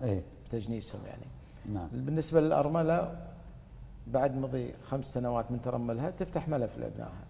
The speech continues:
Speaker 1: نعم.
Speaker 2: القصر ياخذون شهادة، آه، معاملة الكويتيين، يعامل معاملة الكويتي لحين بلوغ سن الرشد.
Speaker 1: والمطلقة نفس الشيء؟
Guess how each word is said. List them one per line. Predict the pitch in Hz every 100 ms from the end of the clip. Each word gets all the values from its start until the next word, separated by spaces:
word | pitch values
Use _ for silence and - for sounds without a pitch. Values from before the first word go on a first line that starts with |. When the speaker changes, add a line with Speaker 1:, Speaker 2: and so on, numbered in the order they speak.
| -
Speaker 1:
نعم. | 107 92 82 - - - - 135
Speaker 2:
القصر | 185 190 156 160
ياخذون | 165 170 190 143
شهادة، | - 143 143 123 175 - - - - - - - - - -
آه، | - - - - - - - -
معاملة | 127 117 139 151 156 -
الكويتيين، | - 123 113 107 - - 135
يعامل | 139 165 151 147 - - - - -
معاملة | 120 139 160 139 127
الكويتي | - 156 165 165 170
لحين | 156 170 160 156
بلوغ | 135 160 151
سن | 135 143
الرشد. | 113 104 - - - -
Speaker 1:
والمطلقة | 131 135 131 135 123 120
نفس | 120 -
الشيء؟ | - 127